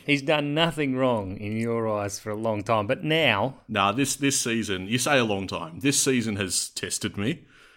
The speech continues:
Speaker 2: I'm, I'm not gonna lie. Um, there is something about his forward craft that is super frustrating right now, and people have picked up on it. It's not just me,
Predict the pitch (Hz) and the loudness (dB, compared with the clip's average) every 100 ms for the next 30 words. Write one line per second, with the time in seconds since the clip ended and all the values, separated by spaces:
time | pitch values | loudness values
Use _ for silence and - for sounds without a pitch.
0 | - 101 95 104 98 98 - 95 87 82 | -8 -6 -4 -2 0 0 0 -2 -2 -2
1 | 82 - _ - 98 92 92 90 90 90 | -4 -8 _ -6 0 2 2 2 -2 -8
2 | - - - - - 131 147 - 156 202 | -14 -20 -20 -10 2 2 4 2 2 0
3 | 180 156 139 113 - 107 98 95 - 87 | 0 2 2 0 -2 0 0 -2 -2 -2
4 | 78 80 - - - 95 92 90 - - | -2 -6 -12 -20 -8 -6 -4 -2 0 2
5 | 113 107 - 90 - 92 85 82 80 85 | 0 -2 -4 -4 -2 -2 -2 -4 -6 -6
6 | 80 - 104 147 170 196 - 131 107 98 | -8 -4 2 2 6 4 2 -2 0 -2
7 | 85 - - 139 139 107 95 85 92 | -4 -6 -2 0 0 -2 -4 -6 -8